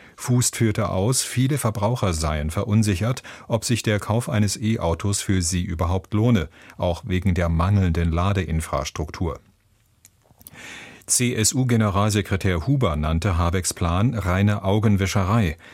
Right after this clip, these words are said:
Der Bundeswirtschaftsminister trage mit der spontanen Streichung der E-Auto-Förderung vor einem Jahr persönlich die Verantwortung für den Einbruch des Marktes.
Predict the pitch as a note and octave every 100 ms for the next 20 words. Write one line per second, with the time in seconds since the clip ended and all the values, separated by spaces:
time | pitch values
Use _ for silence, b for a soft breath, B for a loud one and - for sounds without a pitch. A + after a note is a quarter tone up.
0 | B B B B F#2+ G#2 G#2+ - A2 -
1 | A2+ - G#2 F#2+ - F#2 E2 G#2 F2+ G#2+
2 | A2+ A2 A2 - F#2+ - G2 F2+ D#2+ G#2+
3 | B2+ G#2 F2+ - G2 A#2+ B2 G#2 E2 D#2
4 | D#2+ E2 G2+ G2 F2 E2+ E2+ - F2 F#2
5 | F2+ G2 F#2+ E2+ - E2+ F2 D#2+ E2+ F2
6 | F#2+ F2+ E2+ A2 A#2+ G2 - E2+ D#2+ D#2+
7 | F2 F#2+ F#2+ E2+ E2+ D#2 E2+ D2+ D2+ -
8 | E2+ F2+ D2+ C#2+ - E2+ - F2 F2 -
9 | F2 - -